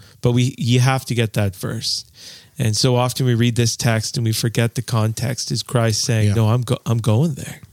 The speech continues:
Speaker 2: Hmm.
Speaker 1: But how often are we like Peter? We're like, "No, no, no, there's another way."
Speaker 2: Yeah.
Speaker 1: And that's what Satan tried to get him to do, right? It's like, "Sure, you can have the world, you know, just don't go to the cross. Here, I'll just give it to you."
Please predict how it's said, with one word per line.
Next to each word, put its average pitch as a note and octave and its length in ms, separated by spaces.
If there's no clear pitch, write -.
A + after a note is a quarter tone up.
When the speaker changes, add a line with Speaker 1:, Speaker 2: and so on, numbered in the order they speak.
Speaker 2:
Hmm. - 80
Speaker 1:
But C3+ 120
how D#3+ 160
often F3 280
are D3+ 100
we C#3+ 140
like C3 220
Peter? B2+ 340
We're G#2 100
like, G2+ 240
"No, G#3+ 140
no, D3+ 100
no, G#2+ 180
there's B2+ 200
another C#3+ 320
way." A2 320
Speaker 2:
Yeah. C3+ 120
Speaker 1:
And B2+ 140
that's C3+ 180
what B2 80
Satan D3 300
tried G#2+ 260
to G#2 60
get G2+ 120
him G2 80
to G2+ 80
do, - 160
right? E3+ 300
It's - 100
like, C#3+ 100
"Sure, G#3 160
you C3 140
can D#3 120
have C3 100
the A#2 80
world, G#2+ 360
you A#2+ 100
know, G#2+ 140
just A#2 200
don't C3 180
go B2+ 100
to A#2+ 60
the A#2 100
cross. G#2 420
Here, C3 100
I'll C3+ 80
just C3 160
give B2+ 160
it G#2 80
to - 100
you." C#3+ 100